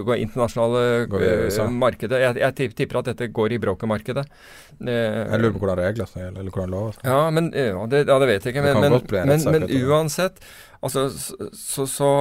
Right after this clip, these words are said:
Speaker 1: her, altså, at for, at liksom menigmann får nok av finans
Speaker 2: Ja.
Speaker 1: av og til, det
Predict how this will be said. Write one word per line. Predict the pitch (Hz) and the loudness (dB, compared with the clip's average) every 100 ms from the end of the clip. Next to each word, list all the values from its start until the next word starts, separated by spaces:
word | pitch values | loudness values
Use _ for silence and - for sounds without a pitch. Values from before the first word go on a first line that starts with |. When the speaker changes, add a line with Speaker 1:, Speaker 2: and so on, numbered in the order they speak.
| 131 80 - | 2 -2 -4
Speaker 1:
her, | 131 139 156 - | 0 0 0 -4
altså, | - 127 143 | -8 -4 -4
at | - | -6
for, | - - 143 143 - - - - - - _ _ - - - - - | -10 -2 -2 -2 -10 -20 -20 -20 -20 -20 _ _ -20 -20 -20 -12 -8
at | 151 | -4
liksom | 156 147 147 | -2 -2 -2
menigmann | - 165 175 151 95 104 120 156 175 139 - _ | 0 2 2 0 0 -2 0 0 0 -4 -8 _
får | - 143 147 | -4 0 2
nok | 135 147 - | 0 -2 -4
av | 131 - | -6 -4
finans | 151 175 220 - - - _ - | -2 -2 -4 -6 -10 -16 _ -12
Speaker 2:
Ja. | 92 92 107 - _ _ _ | -10 -10 -14 -20 _ _ _
Speaker 1:
av | 147 139 | 2 2
og | 147 | 2
til, | 196 220 160 - _ _ _ _ - _ _ 104 | 0 -2 -6 -14 _ _ _ _ -20 _ _ -6
det | 113 | -2